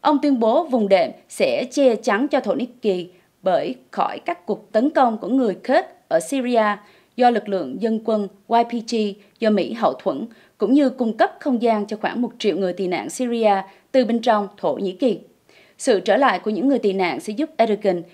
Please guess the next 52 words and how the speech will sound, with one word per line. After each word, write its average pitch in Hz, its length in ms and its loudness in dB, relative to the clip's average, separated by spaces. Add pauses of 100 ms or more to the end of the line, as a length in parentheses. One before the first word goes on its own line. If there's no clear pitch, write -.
(120)
hiện 214 240 0
đang 226 260 2
mất 330 120 0
sự - 120 0
ủng 202 180 -2
hộ 196 320 2
ở 175 200 -2
Thổ 196 120 -6
Nhĩ 180 140 -4
Kỳ 202 320 0 (220)
có 208 120 2
cơ 233 120 0
hội 196 300 -2
tái 185 180 2
đắc 370 200 -4
cử 175 220 0 (160)
vào 202 200 0
năm 180 220 -4
tới. 196 320 0 (760)
Nhưng 254 300 2 (120)
Khamenei 233 520 0 (260)
bày 226 180 4
tỏ 196 240 2
sự 226 160 -2
phản 220 200 -4
đối 220 160 2
rộng 214 160 2
rãi 202 160 -2
của 269 100 -4
mình 220 280 2 (180)
đối 202 120 0
với 311 140 -2
cuộc 214 280 -6
xâm 254 160 0
lược 190 200 -2
mới 202 220 0
của 160 220 -8
Thổ 214 140 -4
Nhĩ 202 140 -6
Kỳ, 208 300 0 (340)
nói 285 140 4
rằng 285 300 2 (280)
điều 233 160 0
này 220 160 4
chắc 330 240 -2
chắn 269 200 0
sẽ 285 100 -4
gây 233 200 2
tổn 196 260 2
hại 285 220 0
cho 226 180 -4
Syria, 226 400 0